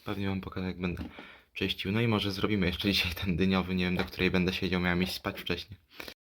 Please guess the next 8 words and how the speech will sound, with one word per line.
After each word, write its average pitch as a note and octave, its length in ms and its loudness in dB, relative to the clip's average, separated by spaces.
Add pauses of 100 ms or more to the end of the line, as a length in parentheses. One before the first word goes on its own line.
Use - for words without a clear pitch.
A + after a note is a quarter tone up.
(500)
Wyczyściłem G#2 640 4
pracę A2+ 400 2
porządnie, A2 640 4 (100)
oczywiście - 480 -6
skręciłem, G#2 760 0
teraz G2 300 -2
będziemy F2+ 380 4
robili F2+ 280 4